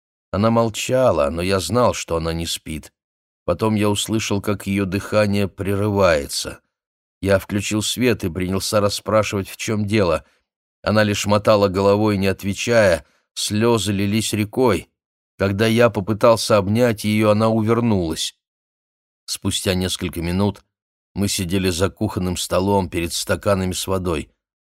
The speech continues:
Я ждал. Сердце едва не выскакивало из груди.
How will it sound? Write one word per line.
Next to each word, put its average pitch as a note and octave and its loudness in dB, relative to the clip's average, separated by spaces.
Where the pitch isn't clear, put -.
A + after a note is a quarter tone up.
Я F2+ 0
ждал. D#2 0
Сердце - -2
едва F#2+ 0
не F#2+ 0
выскакивало F#2+ 0
из F2+ -2
груди. F2 -4